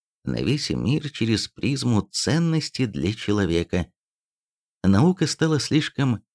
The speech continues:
объективистской, кантовской вещью в себе.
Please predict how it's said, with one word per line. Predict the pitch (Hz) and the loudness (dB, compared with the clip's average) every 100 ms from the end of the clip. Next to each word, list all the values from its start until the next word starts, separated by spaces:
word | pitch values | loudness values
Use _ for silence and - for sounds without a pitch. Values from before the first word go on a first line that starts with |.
| - | -4
объективистской, | 113 104 110 - - 98 139 135 - - 50 _ _ _ _ _ _ _ _ - | -2 0 -2 -2 0 2 2 -2 -6 -8 -14 _ _ _ _ _ _ _ _ 0
кантовской | 110 110 85 71 - - 64 | 2 2 0 -6 -8 -6 -2
вещью | 69 104 113 - 62 | 0 0 -2 -6 -10
в | - | -8
себе. | 64 57 113 - | -6 0 0 0